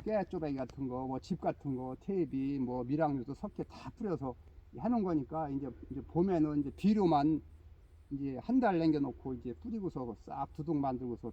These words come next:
비닐 멀칭만 하면, 나머지는 다 뿌렸으니까 이제 올해 고추가 얼마나 잘 될지는 모르지만, 하여튼 올해 농사 접으면서 이제 장단점도 나올 테지만 하나하나 보완해 나가면서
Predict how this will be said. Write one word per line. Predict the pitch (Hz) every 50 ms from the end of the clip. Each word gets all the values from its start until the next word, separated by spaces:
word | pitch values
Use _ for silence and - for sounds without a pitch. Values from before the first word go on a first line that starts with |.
| - -
비닐 | 165 170 170 151
멀칭만 | 135 135 123 - - 139 131 120 120
하면, | 123 123 127 117
나머지는 | 113 147 202 220 190 180 175 156
다 | - - -
뿌렸으니까 | 156 - 247 285 220 - - 170 151 139 - - 175 185 165 - - - - - - - - - - - - -
이제 | 143 143
올해 | 143 139 170 170
고추가 | 156 - 240 247 - 226 196
얼마나 | 165 175 208 226 214 190 170
잘 | - 143 170 170
될지는 | 165 170 - - 160 151 143 139
모르지만, | 135 135 160 160 143 131 135 151 160 156
하여튼 | 143 147 147 - 147 139
올해 | 143 165 165 147
농사 | 151 170 170 151 160 143
접으면서 | 135 - 151 147 151 156 147 135 131 113 147 156 156 - - - - - - - - - - -
이제 | - 139 139
장단점도 | 120 - 151 170 180 180 165 156 - 165 147 135 135 139 123
나올 | 135 135 147 143
테지만 | 123 - - 127 120 127 135 143 131 123
하나하나 | 117 - 220 233 196 170 160 143 135
보완해 | 127 - - 156 151 151 139 139 131
나가면서 | 123 127 131 135 139 123 120 113 107 107 135 143 139